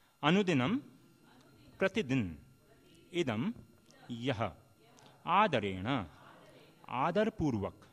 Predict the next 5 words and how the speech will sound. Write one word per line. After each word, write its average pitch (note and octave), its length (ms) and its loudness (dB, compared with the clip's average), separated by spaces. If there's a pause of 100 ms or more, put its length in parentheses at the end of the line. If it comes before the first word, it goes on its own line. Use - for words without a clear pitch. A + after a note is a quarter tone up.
(580)
श्रवण, E3 720 -4 (840)
शुण्वन, F#3+ 540 0 (760)
सुनते F#3 560 -4
हुए, G#2 300 -4 (1000)
पृथुचरितम, E3+ 840 -2